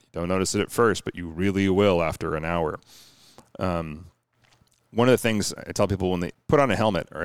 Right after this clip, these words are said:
I, I used to put my hand up in the middle with one finger, and I'd find the dead center of the helmet. And if it was a good helmet, it would just spin like a basketball around my hand because it was fully, it was balanced. The center of the helmet was balanced around the, the shell and where your head would fit into its deepest point.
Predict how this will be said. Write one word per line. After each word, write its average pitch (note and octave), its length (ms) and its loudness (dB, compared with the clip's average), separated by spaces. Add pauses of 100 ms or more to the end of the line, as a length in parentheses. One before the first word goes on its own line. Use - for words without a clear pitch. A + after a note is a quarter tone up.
(140)
I, - 20 -8
I - 20 0
used G#2+ 260 -2
to E2+ 120 -2
put - 140 -2
my F2+ 100 -2
hand G#2+ 220 -2
up - 80 -2
in E2+ 60 -10
the E2 60 -6
middle E2+ 180 -2
with D#2 140 -4
one G#2 180 -2
finger, F2 380 -6 (520)
and F#2 60 -4
I'd F2 80 -4
find G2+ 180 0
the D#2 60 -4
dead A2+ 220 2
center G2+ 240 2
of F2 60 0
the E2 60 -2
helmet. F2+ 420 -4
And G2+ 80 -6
if G2 80 -2
it B2 40 4
was F#2+ 140 -2
a F2 60 -6
good C3 240 2
helmet, A#2+ 380 0
it F#2+ 100 -4
would F#2 140 -2
just - 200 -4
spin B2+ 260 -2
like G#2 140 -2
a D2+ 40 -2
basketball D#2+ 540 -2
around D#2 160 -4
my D2+ 120 -4
hand E2 340 -8
because F#2 220 0
it F#2+ 100 0
was F#2 180 -2
fully, A#2 360 4
it - 40 -4
was F#2 140 -2
balanced. G#2 500 -2 (420)
The G#2+ 80 -2
center A#2 180 2
of B2 60 4
the G2+ 60 2
helmet F#2+ 280 -2
was F#2 120 -6
balanced F2+ 360 -4
around F2 300 -4 (220)
the, G2 140 -2
the F2+ 160 -4
shell - 360 2
and E2 160 -6
where F#2 120 2
your F2 120 0
head - 160 -2
would F2 140 -4
fit G2 100 -2
into F2 220 -6
its E2 100 -6
deepest - 320 -8
point. A2+ 260 -2